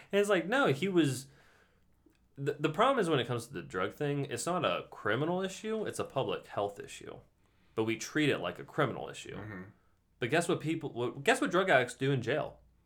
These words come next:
Speaker 1: Drugs.
Speaker 2: Mm-hmm.
Speaker 1: Guess what they do when they get out of jail? Drugs.
Speaker 2: Mm-hmm.
Speaker 1: They never fix it 'cause they just never get to the root of the problem. People don't do drugs 'cause they like doing drugs. They like, they do drugs to suppress. They do drugs to not deal.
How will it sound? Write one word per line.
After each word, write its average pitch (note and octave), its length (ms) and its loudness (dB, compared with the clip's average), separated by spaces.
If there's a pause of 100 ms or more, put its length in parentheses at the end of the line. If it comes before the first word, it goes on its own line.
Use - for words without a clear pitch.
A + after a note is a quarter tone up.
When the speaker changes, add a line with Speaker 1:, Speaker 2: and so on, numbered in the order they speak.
(440)
Speaker 1:
Drugs. - 520 2
Speaker 2:
Mm-hmm. G#2+ 360 -8
Speaker 1:
Guess - 140 -6
what G#2+ 100 -2
they A#2 80 0
do C#3+ 180 0
when D#3 100 -2
they D#3+ 140 -4
get F#3+ 180 -4
out C4+ 140 0
of E3+ 80 0
jail? - 280 -6 (520)
Drugs. - 500 2 (160)
Speaker 2:
Mm-hmm. G#2 220 -12 (680)
Speaker 1:
They D#3 120 6
never F#3 300 6
fix A#3 400 -2
it A#2+ 80 0
'cause - 80 -12
they E3 140 2
just E3 260 0
never B2+ 220 2
get B2 320 -4
to - 120 -14
the G#2 80 -4
root B2 160 0
of G#2+ 60 0
the D#2+ 80 -4
problem. G2 460 0
People F3+ 220 -4
don't D3+ 200 -2
do B2 140 -4
drugs G#2+ 340 0
'cause G2+ 140 -10
they F2 60 -8
like G2 200 -4
doing F2+ 180 -6
drugs. F2+ 420 -4
They G2 120 -2
like, G#2+ 240 -6
they G#2+ 120 -4
do C3 120 -2
drugs G2+ 340 -2
to F2 220 -6
suppress. - 640 -4 (720)
They G#2 100 -2
do G2+ 140 -6
drugs G2 460 -2
to F#2 280 -6
not G2 320 -4
deal. F#2 440 -6